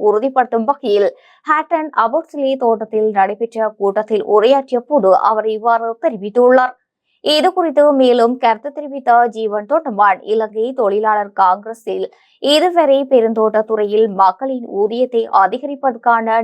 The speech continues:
நடவடிக்கைகளை எடுத்து வருகின்றது. ஏனைய கட்சிகள் வழங்கும் சம்பளம் போதுமானதாக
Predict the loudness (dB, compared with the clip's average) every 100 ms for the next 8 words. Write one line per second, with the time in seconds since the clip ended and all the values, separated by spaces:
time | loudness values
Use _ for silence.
0 | 0 0 0 -4 -8 -8 -6 -6 -2 -2
1 | 0 -4 -2 -2 -2 -2 0 2 4 2
2 | -2 _ _ _ 0 2 2 2 0 2
3 | 0 2 2 4 4 0 0 -4 -2 -2
4 | -2 0 0 -2 -2 0 0 -4 -6 0
5 | 0 0